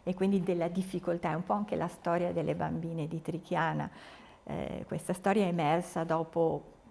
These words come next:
trenta anni dai primi casi, quindi non è sempre semplice, anzi è molto difficile, eh, confidarsi, eh, raccontare. E questo spettacolo guar-, riguarda proprio questo punto.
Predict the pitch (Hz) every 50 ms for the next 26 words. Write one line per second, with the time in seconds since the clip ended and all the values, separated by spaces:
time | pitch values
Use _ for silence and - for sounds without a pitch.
0 | - - - - 196 190 190 185 190 - - 175 190 202 208 202 175 165 160 156
1 | 160 - 170 170 170 165 165 - 165 160 160 160 156 156 165 - - 180 180 185
2 | 185 185 180 180 180 - - - - - - - 175 175 170 170 185 185 - -
3 | 175 151 151 156 156 165 165 175 - - 156 160 165 165 175 - 190 190 185 -
4 | 165 151 151 151 156 - - 170 175 180 190 190 185 185 185 180 180 208 208 -
5 | - - 190 185 185 185 - - 190 185 180 180 - - - - - - - -
6 | - - 165 156 170 170 - 165 165 - - 165 175 143 131 151 170 180 185 190
7 | - - - - 185 165 156 156 156 - - - - - - - - - - -
8 | - - - - - - - - - - - 180 185 - - 175 180 175 170 175
9 | - - 143 - - - - - - - - - - - - - - - - -
10 | - - - - - - 381 - 185 175 175 - - 160 175 - - 226 240 -
11 | - 135 165 - 175 175 196 202 190 185 170 170 180 - 202 190 214 190 170 151
12 | 156 160 175 165 170 175 170 165 - 180 175 - - 170 - - - - - 165
13 | 165 165 160 156 - - - - - 117 - - - - - -